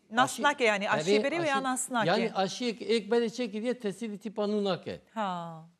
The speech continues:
Speaker 2: Mesele ew e,
Speaker 1: Hı hı.
Speaker 2: yani, e, e, gire-, giringiya wî ji wî hawiye.
Speaker 1: Hı hı.
Speaker 2: Îca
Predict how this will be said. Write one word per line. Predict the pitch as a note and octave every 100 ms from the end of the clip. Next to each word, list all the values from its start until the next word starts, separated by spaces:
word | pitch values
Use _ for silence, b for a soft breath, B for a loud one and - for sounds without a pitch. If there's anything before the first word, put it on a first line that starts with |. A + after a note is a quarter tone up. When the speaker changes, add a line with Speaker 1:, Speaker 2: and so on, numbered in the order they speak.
| -
Speaker 2:
Mesele | C#3+ D3+ G3+
ew | A3 G#3
e, | G#3
Speaker 1:
Hı | D3+ C#3
hı. |
Speaker 2:
yani, | D3 D3+
e, | D3+ - - C3+ C3 C#3 C#3 C3
e, |
gire-, | C#3+ D3+ D#3+ -
giringiya | D3+ E3+ E3+ G#3+
wî | G#3+ A3
ji |
wî | F3+ G3
hawiye. | C#3 B2 G2 - -
Speaker 1:
Hı |
hı. | G3+ G#3+
Speaker 2:
Îca | E3+ G#3+ G3